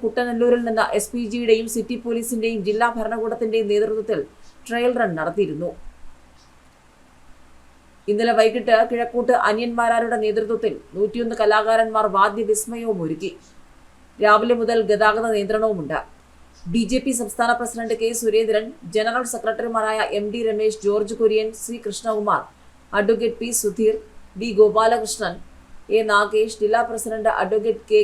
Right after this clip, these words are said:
കെ അനീഷ് കുമാർ, മഹിളാ മോർച്ച സംസ്ഥാന പ്രസിഡന്റ് നിവേദിത സുബ്രഹ്മണ്യൻ എന്നിവരുടെ നേതൃത്വത്തിലാണ്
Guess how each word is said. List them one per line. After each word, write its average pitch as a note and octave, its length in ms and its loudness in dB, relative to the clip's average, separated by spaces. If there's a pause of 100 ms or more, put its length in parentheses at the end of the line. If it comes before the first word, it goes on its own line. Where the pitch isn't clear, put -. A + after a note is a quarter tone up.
കെ A3+ 100 -4 (120)
അനീഷ് G#3 280 -2
കുമാർ, G#3+ 240 0 (200)
മഹിളാ G#3 340 -4
മോർച്ച A#3 260 -8 (140)
സംസ്ഥാന G#3+ 320 -6 (100)
പ്രസിഡന്റ് G#3+ 460 -4 (500)
നിവേദിത G#3+ 400 2 (100)
സുബ്രഹ്മണ്യൻ A3 520 -2 (120)
എന്നിവരുടെ G#3+ 440 0
നേതൃത്വത്തിലാണ് G#3 680 -2